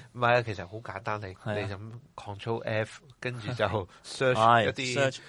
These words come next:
Speaker 1: 一啲，
Speaker 2: 去搵。
Speaker 1: 一啲關鍵詞眼出嚟，噉大家
Speaker 2: 係啊，
Speaker 1: 都會搵到。
Speaker 2: 因為而家，呃，呢啲噉嘅，
Speaker 1: 係啊。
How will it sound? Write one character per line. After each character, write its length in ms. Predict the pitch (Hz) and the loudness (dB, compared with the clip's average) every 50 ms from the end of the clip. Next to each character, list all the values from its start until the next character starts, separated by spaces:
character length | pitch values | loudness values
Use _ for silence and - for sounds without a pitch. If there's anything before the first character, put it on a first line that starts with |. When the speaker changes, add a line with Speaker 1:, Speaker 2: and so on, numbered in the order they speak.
| - - - | -18 -4 -2
Speaker 1:
一 60 | - | 2
啲， 60 | 117 | 4
Speaker 2:
去 140 | 120 123 117 | 4 6 6
搵。 100 | 113 110 120 | 6 6 6
Speaker 1:
一 80 | - 139 | 4 0
啲 200 | 131 135 135 131 | -2 -4 -6 -2
關 280 | - - 131 131 139 131 | 0 2 2 2 0 -2
鍵 160 | 120 113 110 | -6 -8 -8
詞 140 | 104 - 113 | -6 -6 -6
眼 160 | 101 95 110 | -4 -4 -4
出 100 | 117 143 | -4 -2
嚟， 100 | 127 98 | -4 -4
噉 240 | - - 110 127 131 | -4 -6 -10 -10 -6
大 140 | 120 101 95 | -6 -4 0
家 60 | 104 | 4
Speaker 2:
係 120 | 110 110 113 | 6 8 8
啊， 120 | 117 120 | 8 8
Speaker 1:
都 0 | |
會 0 | |
搵 20 | - | 8
到。 60 | 208 | 8
Speaker 2:
因 60 | 214 | 8
為 220 | 175 147 139 117 110 | 8 8 8 6 6
而 40 | 170 | 8
家， 160 | 170 170 180 | 10 10 10
呃， 220 | - 127 117 110 | 10 8 6 6
呢 140 | 120 151 170 | 6 4 0
啲 200 | 160 165 160 160 | 0 0 -2 0
噉 220 | - 143 101 90 90 | 0 0 -2 0 2
嘅， 20 | |
Speaker 1:
係 160 | 131 120 113 | 2 4 4
啊。 460 | 107 104 104 98 95 95 95 95 95 | 4 2 0 0 -2 -2 -4 -6 -8